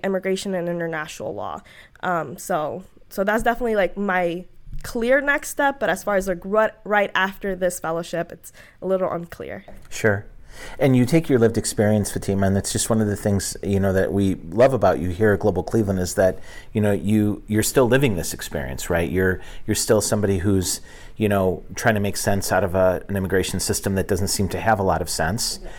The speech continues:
Speaker 2: And yet you've lived this life and you've talked a little bit about the toll that it's taken on you. Can you talk about that? Like, when, when did you first start to, like, really realize, like, the whole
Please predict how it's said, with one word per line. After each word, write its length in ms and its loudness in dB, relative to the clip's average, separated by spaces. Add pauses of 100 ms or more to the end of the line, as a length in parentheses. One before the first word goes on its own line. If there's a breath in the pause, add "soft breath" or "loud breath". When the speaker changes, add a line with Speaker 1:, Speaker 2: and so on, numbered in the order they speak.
(300 loud breath)
Speaker 2:
And 440 2
yet 340 2
you've 480 -2
lived 240 4
this 220 0
life 400 2
and 300 -2
you've 160 -4
talked 260 0
a 40 -2
little 140 2
bit 100 2
about 200 0
the 80 -6
toll 280 2
that 120 0
it's 140 -6
taken 300 0
on 160 0
you. 320 -2 (640 loud breath)
Can 180 0
you 100 2
talk 260 0
about 260 0
that? 140 4
Like, 160 -2
when, 500 0
when 200 0
did 140 0
you 80 0
first 260 0
start 180 2
to, 100 0
like, 160 0
really 200 4
realize, 520 2
like, 200 0
the 200 2
whole 460 2